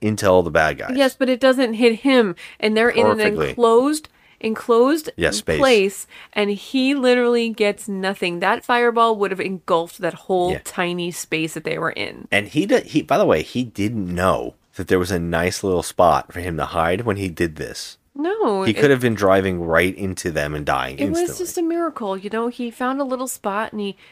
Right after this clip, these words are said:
Speaker 2: he hid behind it, and it was just perfect for him.
Speaker 1: Yeah. And now,
Speaker 2: So
Speaker 1: and now what we get for the next, next ten minutes or fifteen minutes is that great scene in Daredevil where Daredevil fights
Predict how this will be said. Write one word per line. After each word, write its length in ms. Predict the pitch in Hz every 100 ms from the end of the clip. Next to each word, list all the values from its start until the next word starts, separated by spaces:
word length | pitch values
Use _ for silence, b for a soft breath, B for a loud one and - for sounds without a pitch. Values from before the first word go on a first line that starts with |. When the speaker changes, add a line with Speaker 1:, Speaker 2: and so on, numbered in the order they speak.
| b
Speaker 2:
he 180 | 247 233
hid 260 | 240 240
behind 460 | 247 254 226 208 214
it, 80 | 269
and 100 | 285
it 40 |
was 180 | 320 -
just 140 | 339
perfect 420 | - 403 415 415
for 240 | - 220 208
him. 440 | 185 170 165 165 -
Speaker 1:
Yeah. 220 | 104 87 - _ _ -
And 160 | 113
now, 300 | 120 143 165
Speaker 2:
So 40 | -
Speaker 1:
and 180 | 120 117
now 200 | 123 156
what 260 | 135 120
we 140 | 123 113
get 360 | 95 76 -
for 200 | - 95
the 100 | 90
next, 380 | 87 87 95 -
next 640 | - 101 92 92 139 - - _ _ _ _ _
ten 420 | - - 113 139 120
minutes 340 | 113 98 87
or 140 | 87 78
fifteen 500 | - 110 - 107 98
minutes 400 | 104 76 - - _ _ _ _ _
is 340 | 107 104 92 - _ _ _ -
that 500 | 92 98 98 101 92
great 640 | - 85 87 92 123 - -
scene 480 | - 104 101 101 113
in 160 | - 92
Daredevil 680 | 82 82 85 92 95 117 117 b b
where 140 | - 92
Daredevil 640 | 90 90 92 101 98 98
fights 340 | - 92 92